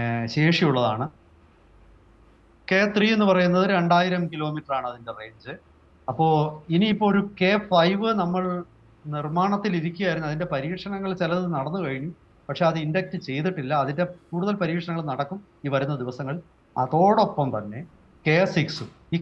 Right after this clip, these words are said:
കെ സിക്സ് ഒരു പിന്നെ എന്താണ് ഹൈപ്പർസോണിക് മിസൈൽ ആണെന്നും ഒരു, ആ, വാർത്തകളിലൊക്കെ ഉണ്ട്. പക്ഷെ അത് എല്ലാ,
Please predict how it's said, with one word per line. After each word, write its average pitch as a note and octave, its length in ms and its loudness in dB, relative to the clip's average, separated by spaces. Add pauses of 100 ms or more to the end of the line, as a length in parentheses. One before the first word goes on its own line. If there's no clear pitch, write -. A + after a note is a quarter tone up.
കെ G3 200 4
സിക്സ് A#3 360 -2
ഒരു F3+ 360 2 (540)
പിന്നെ C3+ 440 -4 (1300)
എന്താണ് C#3+ 280 4
ഹൈപ്പർസോണിക് F#3+ 840 2
മിസൈൽ D#3+ 380 0
ആണെന്നും C#3+ 520 -2 (420)
ഒരു, G3 260 -6 (640)
ആ, F#3+ 80 -2 (200)
വാർത്തകളിലൊക്കെ F3 760 2
ഉണ്ട്. G2 220 -10 (440)
പക്ഷെ C3+ 200 0 (260)
അത് C3+ 280 0 (640)
എല്ലാ, F3 540 2